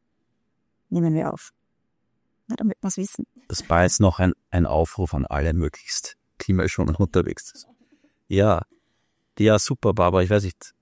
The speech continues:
Speaker 2: Sandra, ich glaub, aus meiner Sicht ein super, super spannend. Äh, ich muss mich jetzt wiederholen.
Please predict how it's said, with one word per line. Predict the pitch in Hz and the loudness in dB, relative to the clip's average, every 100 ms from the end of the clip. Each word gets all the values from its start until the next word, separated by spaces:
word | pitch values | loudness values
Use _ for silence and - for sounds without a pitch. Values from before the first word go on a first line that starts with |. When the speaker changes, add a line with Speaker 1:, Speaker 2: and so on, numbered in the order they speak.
| _ | _
Speaker 2:
Sandra, | - 92 104 110 | -8 -2 2 2
ich | 101 | 0
glaub, | 104 98 - - | -2 -2 -6 -10
aus | - | -4
meiner | 92 98 107 | 0 0 -2
Sicht | - 104 - | -2 -6 -4
ein | - 98 | -6 -6
super, | - 117 117 110 - | -8 -8 -4 -4 -6
super | - 117 - 107 | -10 -10 -6 -6
spannend. | 98 - 85 107 113 120 - - | -6 -4 -2 -2 -2 -6 -12 -6
Äh, | 92 90 | -6 -4
ich | 104 104 | -8 -4
muss | 107 110 | -4 -4
mich | 107 | -6
jetzt | 104 | -4
wiederholen. | 101 98 95 107 | -2 0 2 0